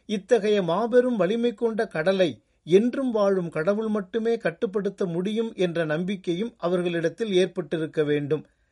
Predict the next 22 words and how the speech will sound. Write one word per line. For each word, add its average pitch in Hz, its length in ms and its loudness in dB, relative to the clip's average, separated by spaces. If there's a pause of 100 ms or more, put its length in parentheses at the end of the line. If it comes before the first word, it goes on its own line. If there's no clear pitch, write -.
(160)
அதனால்தான் 202 800 0 (200)
சீடர்கள் 240 640 2
பேரச்சம் 233 640 0
கொண்டு, 160 440 0 (280)
"காற்றும் 233 580 -4
கடலும் 226 440 -2
இவருக்கு 196 600 -2
கீழ்ப்படுகின்றனவே, 180 1040 -2 (300)
இவர் 165 260 2
யாரோ?" 170 640 4
என்று 170 420 -4
ஒருவரோடு 226 600 4
ஒருவர் 185 340 4
பேசிக்கொண்டார்கள் 180 960 0
என்று 165 260 -4
பார்க்கின்றோம். 143 640 0 (560)
மேலும் 202 500 2 (180)
இந்த 214 380 0
செங்கடல் 254 500 -2
பிரிதல் 220 340 -2
நிகழ்விற்கு 190 560 -4
பிறகு 180 580 -2